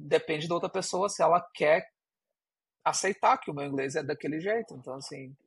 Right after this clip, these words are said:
eu não vou ser fluente nunca. Isso aí é uma, é uma verdade que eu abracei e ela tá aqui no meu ombro, aqui de boa, cara. <laughs> Então, assim,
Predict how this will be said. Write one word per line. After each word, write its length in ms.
eu 100
não 80
vou 120
ser 140
fluente 480
nunca. 400
Isso 280
aí 140
é 80
uma, 720
é 100
uma 200
verdade 460
que 60
eu 60
abracei 680
e 160
ela 180
tá 160
aqui 180
no 100
meu 120
ombro, 380
aqui 180
de 100
boa, 340
cara. 200
<laughs> 180
Então, 280
assim, 360